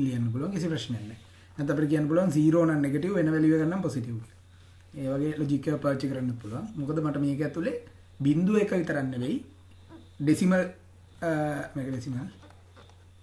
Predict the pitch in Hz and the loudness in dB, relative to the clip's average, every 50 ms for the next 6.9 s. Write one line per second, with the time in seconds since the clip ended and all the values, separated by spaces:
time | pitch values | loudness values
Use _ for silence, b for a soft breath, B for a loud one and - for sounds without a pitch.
0 | - - - - - - 135 117 131 131 131 120 131 123 120 113 120 127 135 151 | -20 -20 -20 -16 -10 -8 -4 -2 -2 -2 -2 -2 -2 -4 -2 -2 -2 -2 0 0
1 | 156 156 147 147 135 147 147 143 - 156 147 147 147 151 151 156 156 160 156 151 | 0 0 0 0 -2 -2 -2 -4 -4 -2 -2 0 0 0 0 0 0 0 -2 -2
2 | 147 143 139 139 131 117 139 135 131 127 123 131 123 120 123 120 117 117 143 - | -2 -4 -4 -4 -4 -4 -4 -4 -4 -4 -4 -6 -6 -4 -4 -2 -2 -2 -2 -4
3 | - B B B B B B B B B B B - - 160 156 165 190 180 175 | -8 B B B B B B B B B B B -4 -2 0 0 2 2 0 0
4 | - 277 - - - - - - - - - - - - - - - 170 165 165 | 0 -2 -4 -6 -12 -20 -20 -20 -20 -20 -20 -20 -20 -20 -12 -6 -2 0 0 0
5 | 165 165 170 170 175 175 180 180 175 - - - - - 160 151 143 160 170 165 | 0 -2 -4 -6 -8 -8 -10 -12 -14 -16 -18 -12 -4 0 0 2 4 4 4 2
6 | 156 143 143 143 143 - - - - 156 151 - 165 160 165 165 170 165 | 2 0 -4 -8 -10 -12 -14 -12 -8 -8 -2 0 2 2 2 2 2 2